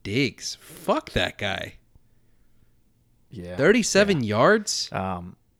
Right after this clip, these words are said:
Speaker 1: in a twenty-eight to twelve win. You could, you couldn't give me more than that, man. The fuck
Speaker 2: Well, the
Speaker 1: was
Speaker 2: problem
Speaker 1: that?
Speaker 2: is
Speaker 1: Fuck that guy.
Speaker 2: Yeah. Fuck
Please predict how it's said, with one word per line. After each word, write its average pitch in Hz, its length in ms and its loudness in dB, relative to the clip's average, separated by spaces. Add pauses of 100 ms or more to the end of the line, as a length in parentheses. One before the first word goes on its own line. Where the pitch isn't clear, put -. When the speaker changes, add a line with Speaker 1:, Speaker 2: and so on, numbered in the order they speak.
(140)
Speaker 1:
in 143 80 -6
a 139 60 0
twenty-eight 165 580 0
to 156 100 -10
twelve 151 340 -2
win. 165 360 -4 (600)
You 117 100 -4
could, - 260 0 (200)
you 117 80 -12
couldn't 175 220 -2
give 175 160 0
me 180 120 0
more 123 300 0
than 139 200 0
that, 131 280 -2
man. 214 320 -2 (840)
The 294 160 0
fuck - 520 -2
Speaker 2:
Well, 240 60 6
the 240 60 4
Speaker 1:
was 151 80 2
Speaker 2:
problem 180 180 6
Speaker 1:
that? 190 260 6
Speaker 2:
is - 80 -10
Speaker 1:
Fuck - 440 -2
that 175 260 0
guy. 101 340 -6 (1400)
Speaker 2:
Yeah. 95 220 -6 (200)
Fuck - 560 -2